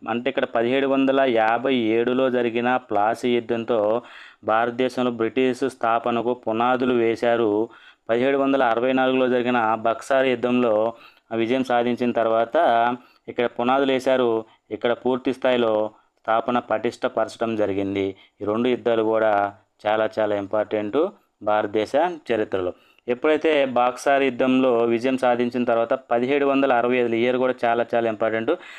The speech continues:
పదిహేడు వందల అరవై ఐదులో బ్రిటిష్ వారు దివానీ హక్కులు పొందారు. ఏ ప్రాంతం మీద? బెంగాల్ ప్రాంతం మీద దివానీ హక్కులు పొందడం జరిగింది.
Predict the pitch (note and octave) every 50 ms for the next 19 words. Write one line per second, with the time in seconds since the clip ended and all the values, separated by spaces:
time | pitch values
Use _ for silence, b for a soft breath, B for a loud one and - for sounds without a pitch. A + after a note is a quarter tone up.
0 | B B B - A#2 A#2+ C#3 D3 D#3+ D#3+ D#3 D3 D3 C#3+ C#3+ C#3 B2+ A#2+ B2 B2+
1 | C3+ C3+ C3 B2+ B2+ C3 C3+ A#2+ A#2+ A#2+ B2 C3 C3 B2+ C3 C3 B2 B2+ C3+ A#2+
2 | G#2 A2 A2+ A#2 B2+ C3+ C#3 C#3+ C#3 C3+ B2+ - B2+ B2 A2+ A#2 A2+ A2 G#2+ G#2+
3 | A2+ A#2+ B2+ B2+ C3+ C3 C3 B2 B2+ B2+ B2 B2 B2 B2 B2 B2 A#2+ G#2 G#2+ G#2+
4 | A2 A#2 A#2+ C3 C3 B2 B2 A#2 A#2 A#2 A2 B2 A#2 A2+ A2+ A2 A2+ A#2 A2+ G#2
5 | G#2 A2 A#2 B B B B B B B A2 A2+ A#2+ B2 C3 C3+ C3+ B2+ A#2+ -
6 | B2+ B2 A#2+ - A2 A2 A2+ B2 A#2+ A#2+ A2+ G#2 G2 F#2 F2+